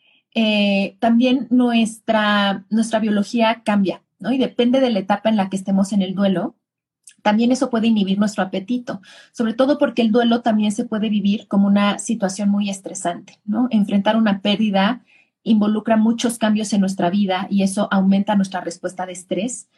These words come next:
También porque en el duelo podemos entrar en una fase de depresión y también ahí una de las características de la depresión es la pérdida de apetito.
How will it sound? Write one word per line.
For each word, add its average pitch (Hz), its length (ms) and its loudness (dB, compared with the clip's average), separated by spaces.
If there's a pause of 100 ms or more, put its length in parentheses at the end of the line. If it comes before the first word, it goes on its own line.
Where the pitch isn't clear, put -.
(260)
También 214 340 2
porque 240 260 0
en 208 80 4
el 196 160 0
duelo 226 440 0
podemos 196 380 0
entrar 190 240 2
en 190 80 2
una 190 220 2
fase 196 480 -4
de 185 100 -10
depresión 170 720 -6 (760)
y 220 280 2
también 202 440 2
ahí 196 360 2
una 202 200 2
de 196 60 2
las 180 180 0
características 185 680 -2
de 180 80 -2
la 170 120 2
depresión 170 440 -2
es 180 100 -6
la 170 140 -6
pérdida 170 280 -2
de 165 80 -4
apetito. 247 500 -8